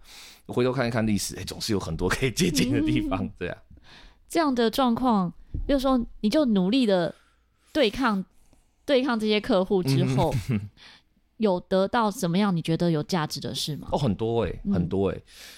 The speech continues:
Speaker 1: 比如说像我们今天假设遇到了一个，呃，他是很无理的要求，就是说我，我就是，我就是要直播，可是我没有钱啊，我现场我就是要放直播机，我，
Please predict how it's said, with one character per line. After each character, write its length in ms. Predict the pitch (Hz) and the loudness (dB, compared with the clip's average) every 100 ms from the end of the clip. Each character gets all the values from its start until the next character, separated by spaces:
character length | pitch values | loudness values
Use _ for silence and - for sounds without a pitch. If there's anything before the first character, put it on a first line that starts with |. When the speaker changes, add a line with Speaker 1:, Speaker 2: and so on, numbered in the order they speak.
| - | -6
Speaker 1:
比 80 | 123 | -2
如 60 | |
说 180 | 147 180 | 2 2
像 360 | 160 175 127 107 | 2 0 0 -2
我 80 | 92 | 0
们 220 | 95 101 | 0 0
今 120 | 110 | 0
天 120 | 120 | 0
假 100 | 120 | 0
设 160 | 87 110 | -2 -2
遇 140 | 107 104 | 0 0
到 160 | 104 | 0
了 120 | 92 | 0
一 60 | 87 | -4
个， 360 | 73 80 67 52 | -6 -6 -6 -8
呃， 240 | 62 50 50 | -12 -14 -10
他 120 | 104 | -8
是 160 | 101 95 | -6 -6
很 240 | 87 85 | -6 -6
无 220 | 90 117 | -4 -2
理 160 | 143 107 | 0 0
的 80 | 87 | -2
要 180 | 90 | -4
求， 220 | 101 76 71 | -4 -6 -8
就 100 | 87 | -8
是 60 | |
说 200 | 82 80 | -6 -6
我， 240 | 80 92 90 | -2 -2 -4
我 160 | 98 98 | -4 -6
就 180 | 90 147 | -6 -6
是， 160 | 160 | -6
我 120 | 143 117 | -8 -10
就 80 | |
是 120 | 160 170 | -6 -6
要 80 | |
直 160 | 143 131 | -4 -4
播， 120 | 143 | -4
可 120 | 143 | -2
是 40 | 131 | 0
我 120 | 110 | 0
没 100 | 131 | 0
有 80 | 151 | 0
钱 340 | - 110 113 | 0 -2 0
啊， 100 | 117 98 | 0 0
我 80 | |
现 220 | 101 156 113 | 0 -2 -2
场 180 | - | -4
我 40 | 101 | -6
就 100 | 139 | -4
是 80 | 143 | -4
要 60 | |
放 180 | 135 131 | -2 -4
直 120 | 120 | -4
播 160 | 120 123 | -4 -4
机， 200 | 120 117 | -4 -6
我， 120 | 78 | -6